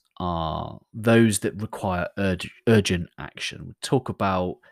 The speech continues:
emergency situations. There's no real time for committee and debate. It's clear action. We need clear lines of communication, clear direction, do this, this, this, and this, and we respond. That's that very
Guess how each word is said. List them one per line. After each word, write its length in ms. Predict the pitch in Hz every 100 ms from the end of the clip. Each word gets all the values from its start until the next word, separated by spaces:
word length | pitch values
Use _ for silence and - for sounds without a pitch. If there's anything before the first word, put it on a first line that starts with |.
| _
emergency 680 | 107 107 101 90 92 - 98
situations. 840 | 92 - - - 78 76 - 60 -
There's 200 | 101 107
no 220 | 139 160
real 400 | 143 123 120 110
time 580 | - - 104 98 101 98
for 300 | - 92 92
committee 520 | - 101 98 - 95 92
and 140 | 85
debate. 540 | 76 - 85 85 - - - - - -
It's 360 | 104 - - - -
clear 280 | - 160 147
action. 400 | 107 73 - 101
We 80 | 95
need 160 | 87 - - -
clear 340 | - 135 143 143
lines 320 | 127 117 101
of 80 | 98
communication, 680 | 101 92 - 92 90 - 90
clear 240 | - 143 135
direction, 500 | 95 87 - 90 90
do 220 | 139 135
this, 240 | 92 -
this, 240 | 82 80 -
this, 260 | - -
and 140 | 78 87
this, 300 | 87 - - - - _
and 100 | 82
we 140 | 87
respond. 600 | 80 - - - 82 82
That's 260 | 95 80 -
that 180 | 101 - _ 113
very 480 | 98 92 87 87